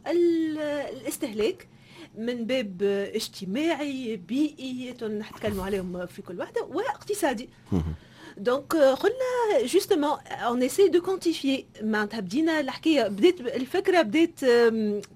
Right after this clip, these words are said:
Speaker 1: petit à petit. بدينا من فكرة، آم، le comportement، le profil de con-، du consommateur tunisien. معناتها اسكو التونسي كيفاش، آم، آه، التونسي يستهلك، آه،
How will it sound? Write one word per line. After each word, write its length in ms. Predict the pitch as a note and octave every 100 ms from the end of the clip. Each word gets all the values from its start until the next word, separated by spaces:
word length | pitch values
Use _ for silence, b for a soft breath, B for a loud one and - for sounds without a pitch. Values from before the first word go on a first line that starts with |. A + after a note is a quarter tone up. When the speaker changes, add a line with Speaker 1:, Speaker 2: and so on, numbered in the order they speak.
| C#4+
Speaker 1:
petit 240 | D#4+ E4
à 40 | F#3+
petit. 400 | - C4+ F#4 A4+ b b b b
بدينا 300 | G#3+ E4 E4+
من 120 | C#4
فكرة، 420 | C#4 E4+ E4 B3+ B3 B3+
آم، 1500 | A3+ A3+ A3 A3 G#3+ G3+ G3+ G3 F#3+ F#3+ F#3 F#3 F#3+ F#3+ G3+ B E4 E4 -
le 140 | A3+
comportement، 720 | - D4 B3 D#4+ - D#4+ D#4+
le 60 | A3+
profil 400 | - C4 F4 D#4
de 80 | A#3+
con-، 200 | A#3+ A#3
du 120 | A3+
consommateur 560 | B3 A#3+ C4+ A3 A#3 -
tunisien. 540 | A#3 A3 F#3 G3 -
معناتها 360 | F3+ F#3 G#3+ G#3+
اسكو 220 | - A#3
التونسي 720 | - B3+ C4+ - A#3 A#3 A#3
كيفاش، 560 | A3 A#3 C4+ A#3 - C4
آم، 320 | A3 G#3+ G#3+ B B B E4+ E4 C#4+
آه، 480 | - A#3 A3+ G#3 G3
التونسي 520 | G#3+ D4 F4 - D4
يستهلك، 720 | C#4+ - D#4+ C#4+ B3 - -
آه، 720 | B3 A#3 A#3+ A3+ A3 G#3+ G#3